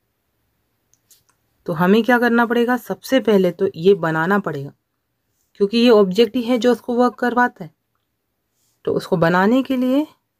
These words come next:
हम उस सिंटैक्स का इस्तेमाल करते हैं जिससे ऑब्जेक्ट बनता है,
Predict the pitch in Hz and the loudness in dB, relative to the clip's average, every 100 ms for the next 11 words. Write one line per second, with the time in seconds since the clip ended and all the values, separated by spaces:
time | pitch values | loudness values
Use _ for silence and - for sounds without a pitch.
0 | _ _ _ 180 202 - - 196 202 - | _ _ _ -4 -4 -4 -2 0 0 2
1 | 190 190 202 - 208 202 196 190 185 185 | 2 4 0 0 -2 -2 0 0 0 -2
2 | 180 - 180 143 147 - 202 190 180 160 | -4 -4 -6 -6 -8 -4 0 2 0 0
3 | 180 165 165 165 185 165 | -2 -2 -4 -4 -4 -6